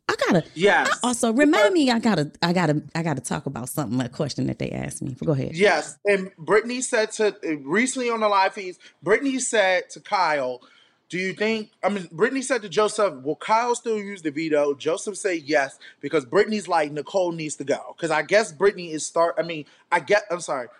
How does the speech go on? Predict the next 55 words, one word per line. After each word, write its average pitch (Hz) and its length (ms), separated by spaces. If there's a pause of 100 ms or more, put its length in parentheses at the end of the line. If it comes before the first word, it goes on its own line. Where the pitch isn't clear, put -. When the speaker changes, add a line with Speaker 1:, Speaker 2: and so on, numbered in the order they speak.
(120)
Speaker 2:
Brittany 214 200
said 214 180
Nicole 202 240
has 185 160
to 165 80
go. 156 120
I 147 180
guess 214 240
Nicole 196 400
is 160 80
starting, 175 400
like 147 200
you 156 80
said, 170 480 (300)
to 147 100
start, 160 440
like, 139 360 (260)
sweat 196 560 (420)
and 143 240
worrying 233 760
and 160 400
starting 190 320
to 170 60
get 160 160
a 151 40
little 190 260
bit 185 180
more, 190 400
like, 147 440 (540)
aggressive 139 400
Speaker 1:
As 240 140
you 269 60
Speaker 2:
and 262 60
stuff 285 340
like 196 160
Speaker 1:
should. 135 80
Speaker 2:
that. 226 200 (160)
Speaker 1:
You 240 140
Speaker 2:
Like, - 100
Speaker 1:
shouldn't 302 200
Speaker 2:
I'm 247 60
Speaker 1:
feel, 262 80
well, 185 120
I 190 60
don't 277 100
Speaker 2:
watching, - 0
Speaker 1:
know 220 80
if 196 60
Speaker 2:
I'm 262 60
Speaker 1:
you 196 60
should - 60
be - 60
Speaker 2:
watching 143 200
the - 60
live 220 100